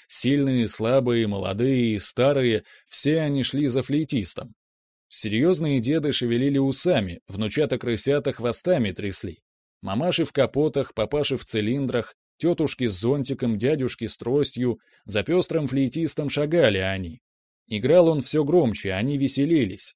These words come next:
плясали и пели, дошли до реки. И в Везер попадали все, кувыркаясь,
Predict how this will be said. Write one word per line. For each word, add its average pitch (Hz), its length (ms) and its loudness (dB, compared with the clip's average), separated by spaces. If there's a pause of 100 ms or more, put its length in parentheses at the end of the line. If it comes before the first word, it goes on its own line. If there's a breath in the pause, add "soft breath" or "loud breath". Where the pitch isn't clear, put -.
(100)
плясали 143 560 2
и 135 100 2
пели, 127 380 2
дошли 101 420 -2
до 139 120 4
реки. 139 480 -2 (360)
И 113 120 0
в 120 180 0
Везер 107 320 4
попадали 117 540 2
все, 131 320 -2
кувыркаясь, 123 760 0